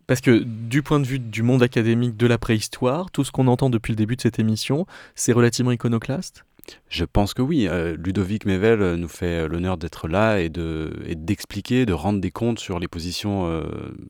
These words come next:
Speaker 2: scientifiques, euh, archéologiques, euh, sur ces questions-là.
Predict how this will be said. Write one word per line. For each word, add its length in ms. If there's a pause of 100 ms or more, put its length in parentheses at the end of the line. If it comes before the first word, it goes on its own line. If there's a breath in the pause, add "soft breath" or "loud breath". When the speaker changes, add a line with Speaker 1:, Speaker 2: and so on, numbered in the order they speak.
(120)
Speaker 2:
scientifiques, 680
euh, 320 (160)
archéologiques, 800
euh, 120
sur 140
ces 120
questions-là. 500